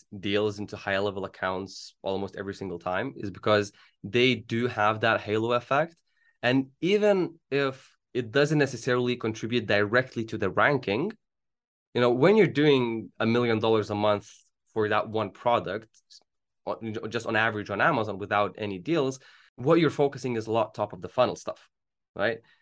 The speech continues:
So with D S P, you do a lot of retargeting, but you also do a lot of top of the funnel. Lightning deals and obviously top deals, they bring you the top of the funnel traffic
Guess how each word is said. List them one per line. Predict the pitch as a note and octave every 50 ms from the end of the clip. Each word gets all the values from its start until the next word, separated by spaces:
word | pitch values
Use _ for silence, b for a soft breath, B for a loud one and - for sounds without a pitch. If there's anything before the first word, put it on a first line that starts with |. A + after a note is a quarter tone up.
| b b
So | - A2 G2+
with | F2+ G2+ F2+
D | - G2 F#2+
S | F#2 -
P, | - E3 E3+ E3+ D#3+ D#3+
you | D3+ C3+ A2+ A2
do | G#2+ A2+ G#2+ G#2
a |
lot | G2+ G2+ G2+ F2+
of | F#2+
retargeting, | F#2+ - C#3+ C#3+ C3+ C3 C3+ B2+
but | G#2+ F#2+ F#2+
you | G#2
also | G2 G#2+ - G2+
do | F#2+ G2+
a | F#2+
lot | G2 F#2+
of | F#2+ -
top | G2 F2+ -
of | - - _
the | _
funnel. | - B2 B2 G#2 F2 - B B B B B B B B B B -
Lightning | A2 A#2+ C#3 F3 A3 A3+ A3+ F3+ C#3+ A2
deals | G#2 G2+ F#2 G2 A2+ D3 D#3 - - - - _ _ _ -
and | A2 C3 C3+
obviously | G2+ A2 A2 A2+ G#2+ - A2+ G#2+
top | - B2+ C3+ C#3+ A#2
deals, | G2+ F#2 G2 A#2 - - b b b b
they | G#2 G2 C#3 D#3 F3 F#3
bring | C3 A2+ A#2+ C3+ C#3 C#3+
you | C#3 C#3
the | A#2 A2+
top | A2 - A2+ A2 A2
of | G#2+ G2+
the | G2 -
funnel | - G#2 G#2 - G2+
traffic | - - - B2 A2+ A2 - - - _